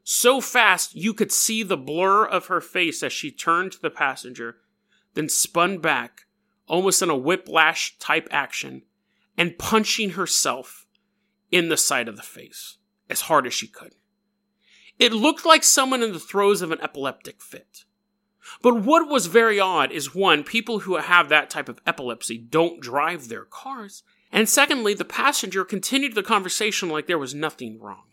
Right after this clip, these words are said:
And I'm wa-, every so often, her, her, she would turn towards the passenger and I would actually see her head kind of get stuck in a spasm. It would go, "Arr, arr, arr," and then snap back.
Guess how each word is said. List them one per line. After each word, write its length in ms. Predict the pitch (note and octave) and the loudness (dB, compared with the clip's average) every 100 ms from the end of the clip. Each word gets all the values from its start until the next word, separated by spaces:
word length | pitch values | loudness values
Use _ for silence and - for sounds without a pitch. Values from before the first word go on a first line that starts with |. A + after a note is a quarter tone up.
| _ _ _ _ _ _ _ _ _ | _ _ _ _ _ _ _ _ _
And 120 | - F#3 | -2 0
I'm 140 | E3+ | 0
wa-, 220 | E3 F3+ - | 2 0 2
every 240 | F3 G#3 | 2 2
so 220 | G#3 G#3 | 0 2
often, 320 | G3 G3+ F#3+ D3+ | 2 0 -4 -6
her, 180 | F3+ D3+ - - - | -6 -8 -10 -20 -14
her, 220 | - D#3+ D3+ E3 - | -6 -4 -4 -10 -10
she 200 | - - | -6 -6
would 200 | F3 E3 | -4 -6
turn 300 | - F#3 G#3+ | -2 0 0
towards 240 | G#3 G3+ F3 | 0 -4 -4
the 80 | |
passenger 500 | D#3+ E3+ F#3 F#3 D3+ | -2 -2 -2 -4 -2
and 100 | D3 | -2
I 40 | D3 | -2
would 80 | D3 | 0
actually 380 | D#3+ - E3 | -2 -2 -8
see 180 | D3 E3 | -8 -10
her 160 | C#3+ C#3 | -10 -10
head 280 | - D#3 - | -2 -2 -2
kind 240 | D#3+ D3+ | -12 -8
of 160 | C3 - _ - | -10 -12 _ -6
get 240 | F#3+ - | -4 -4
stuck 480 | - - - E3+ - | -4 -2 0 -4 -4
in 120 | D#3 | -6
a 40 | D#3 | -4
spasm. 640 | - - D#3+ E3 B2 A#2+ | -4 -4 0 0 0 -4
It 60 | C3 | -10
would 120 | A#2+ | -10
go, 140 | B2 - | -4 4
"Arr, 140 | - - - | 4 4 2
arr, 160 | - - - | 2 2 4
arr," 160 | D4 - _ - - - | 4 2 _ -4 -4 -2
and 140 | E3+ | -2
then 80 | F3+ | 0
snap 560 | D#3 - F#3 G3+ - - | 0 -2 -2 -2 -4 -6
back. 440 | F#3 F#3 - - | -4 -4 -8 -20